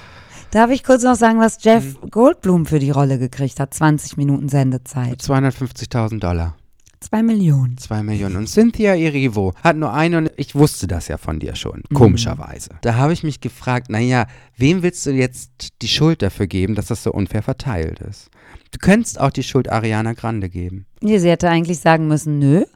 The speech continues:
Speaker 1: Oder was ich mir gewünscht hätte, dass sie gesagt hätte, guck mal, sie hat fünfzehn Millionen gekriegt, Cynthia Erivo hat eine gekriegt, also hätte Ariana Grande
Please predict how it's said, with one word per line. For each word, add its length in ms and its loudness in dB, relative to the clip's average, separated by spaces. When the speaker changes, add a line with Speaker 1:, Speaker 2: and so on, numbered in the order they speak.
Speaker 1:
Oder 480 4
was 260 0
ich 240 -2
mir 140 2
gewünscht 500 -2
hätte, 440 0
dass 260 0
sie 160 -2
gesagt 420 2
hätte, 160 -4
guck 140 -2
mal, 100 4
sie 80 2
hat 140 -2
fünfzehn 680 -2
Millionen 360 4
gekriegt, 400 -2
Cynthia 680 2
Erivo 480 2
hat 120 0
eine 340 0
gekriegt, 360 -6
also 320 2
hätte 320 2
Ariana 720 2
Grande 640 0